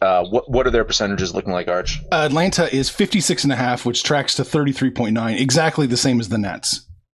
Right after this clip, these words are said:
Speaker 1: I, I, yeah, I like that, man. I'll, I'll take some action on the Braves. They, they're, again, I, I, I alluded to their pitching, so damn deep. I mean, when, when you got, you know, Fulte as, uh, uh,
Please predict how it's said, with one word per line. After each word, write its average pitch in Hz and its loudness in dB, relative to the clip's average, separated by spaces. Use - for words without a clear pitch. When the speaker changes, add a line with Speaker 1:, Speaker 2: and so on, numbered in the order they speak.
Speaker 1:
I, 113 2
I, - -8
yeah, 98 0
I 107 0
like 98 -2
that, 92 0
man. 92 -2
I'll, 101 0
I'll 107 2
take 110 -2
some 101 -2
action 95 -2
on 92 -2
the 90 -4
Braves. 92 0
They, 151 -2
they're, 202 0
again, 156 2
I, 104 0
I, 110 0
I 113 2
alluded 139 0
to - -4
their 107 2
pitching, 101 -2
so 156 2
damn 101 -2
deep. 90 -4
I 127 0
mean, 147 0
when, 156 0
when 160 0
you 180 -2
got, 185 2
you 160 0
know, 117 2
Fulte 131 2
as, 113 2
uh, 120 4
uh, 104 2